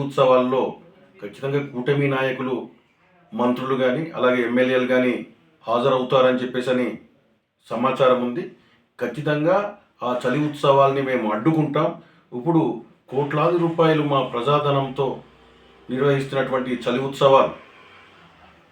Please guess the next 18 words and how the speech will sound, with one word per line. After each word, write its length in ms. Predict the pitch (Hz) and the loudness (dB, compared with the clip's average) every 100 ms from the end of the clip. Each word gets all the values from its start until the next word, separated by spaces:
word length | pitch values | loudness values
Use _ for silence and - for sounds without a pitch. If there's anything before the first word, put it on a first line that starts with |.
| - | -16
ఇప్పుడు 200 | 120 131 | -6 -4
మేము 200 | 131 120 113 | -2 -2 4
పరిశీ-, 320 | 127 123 151 131 | 4 4 -4 -2
మీరు 140 | 131 123 | -4 2
పరిశీలించినట్లయితే, 880 | 127 127 147 139 139 135 139 123 160 - - - _ _ _ | 2 2 -2 0 0 0 0 0 0 0 -4 -18 _ _ _
ఈరోజు 420 | 120 135 165 170 165 165 | -4 2 4 4 0 -2
మా 80 | 117 123 | -2 -2
గిరిజన 300 | 117 135 165 160 139 | 0 2 4 4 4
గ్రామాల్లో, 580 | 139 139 139 135 139 123 - - _ _ | 4 4 2 2 -2 -2 -4 -16 _ _
అనేక 340 | 113 127 170 185 165 | -6 2 2 2 0
గ్రామాల్లో 520 | 147 143 143 135 135 120 - _ - | 0 2 2 0 -2 -4 -8 _ -4
పసికందులు 500 | 127 - 160 151 147 - | -4 0 0 2 -2 -4
చనిపోవడం 440 | 135 139 147 143 135 | -6 -2 2 2 2
జరుగుతుంది. 460 | 131 123 131 127 151 - - - - 117 | -2 -2 -4 -6 -6 -12 -20 -20 -12 0
అలాగే 300 | 147 165 151 - - 117 | 4 4 2 0 -6 -4
ఆశ్రమ 280 | 139 147 165 - | -2 0 0 2
పాఠశాలలో 480 | 143 139 143 139 135 | 2 2 0 -2 -2
చదువుతున్న 480 | 131 135 131 131 131 | -4 -4 -6 -8 -4